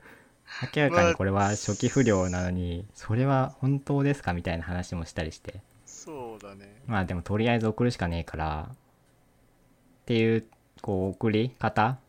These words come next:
Speaker 1: まあ、宛先とかを聞いてる時に、
Speaker 2: うん。うん。
Speaker 1: えっとね、俺の声が向こうに届かなくなったのね。
Speaker 2: <laughs>
Speaker 1: 電話。
Speaker 2: はいはいはい。
Speaker 1: 向こうの声は聞こえる？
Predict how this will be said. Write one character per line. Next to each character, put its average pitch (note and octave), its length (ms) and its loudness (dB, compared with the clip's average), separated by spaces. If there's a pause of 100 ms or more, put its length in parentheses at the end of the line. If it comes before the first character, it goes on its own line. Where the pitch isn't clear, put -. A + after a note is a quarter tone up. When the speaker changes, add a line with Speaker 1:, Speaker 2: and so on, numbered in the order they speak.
Speaker 1:
ま G#2 200 2
あ、 F#2+ 80 0
宛 A2+ 120 0
先 A2 260 -2
と - 240 -6
か F2+ 180 0
を E2 60 -2
聞 G#2+ 240 -2
い G#2 60 -4
て G#2+ 180 -2
る G2+ 80 -2
時 - 240 -6
に、 E2 340 -4 (460)
Speaker 2:
う - 20 -18
ん。 A#2 40 -14
う - 20 -16
ん。 G#2 180 -20 (600)
Speaker 1:
え G2+ 60 -8
っ F2 40 -8
と - 180 -12
ね、 E2+ 400 -8 (720)
俺 C#3+ 220 2
の D3+ 220 -4 (400)
声 B2 320 0
が F2 400 -2 (160)
向 F2 100 -4
こ C3+ 220 0
う C3+ 60 0
に C3+ 100 -2
届 A#2 260 -2
か D3+ 120 2
な F#2 120 0
く - 140 -12
な D#2+ 100 -6
っ D#2 60 -10 (100)
た - 100 -10
の - 60 -14
ね。 G#2 220 -10 (380)
Speaker 2:
<laughs> - 420 -10
Speaker 1:
電 E2 240 -4
話。 D#2+ 280 -8 (880)
Speaker 2:
は - 40 -20
い - 20 -10
は B2 80 -8
い A2 160 -16
は G#2+ 80 -20
い。 G#2 60 -20 (280)
Speaker 1:
向 A#2 140 0
こ D#3 340 0
う D3+ 40 0
の D3 120 -2
声 C#3+ 220 2
は F2+ 100 0
聞 - 140 -12
こ E2+ 160 -4
え E2 60 -4
る？ F#2 200 -4